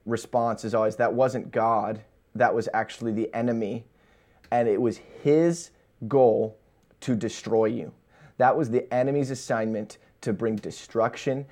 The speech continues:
That was the enemy's assignment to steal from your calling. That was the enemy's assignment to keep you from walking in who you were and to bring pain. And then the thing is that then he pitted it against God.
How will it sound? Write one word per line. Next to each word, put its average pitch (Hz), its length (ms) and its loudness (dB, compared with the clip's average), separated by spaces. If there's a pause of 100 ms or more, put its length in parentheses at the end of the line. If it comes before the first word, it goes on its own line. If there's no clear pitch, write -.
(140)
That 120 160 4
was 104 120 -2
the 113 200 -2
enemy's 131 460 0
assignment 123 580 0
to 110 100 -6
steal 147 720 4
from 139 220 -2
your 120 140 0
calling. 123 720 0 (320)
That 131 260 4
was 120 280 -2
the 120 160 -4 (100)
enemy's 143 480 0 (360)
assignment 120 680 0 (220)
to 120 120 -2
keep - 440 -2
you 135 80 0
from 123 160 -4
walking 117 360 0
in 110 60 -4
who 123 120 -6
you 110 200 -2
were 107 260 0
and 113 100 -8
to 113 60 -6
bring 107 220 -4
pain. 107 480 -6 (520)
And 139 180 2
then 139 140 2
the 123 80 2
thing 131 240 -2
is 143 200 4
that - 340 0 (180)
then 117 200 4
he 151 260 -2
pitted 143 400 6
it 110 260 2
against 107 440 0
God. 107 380 2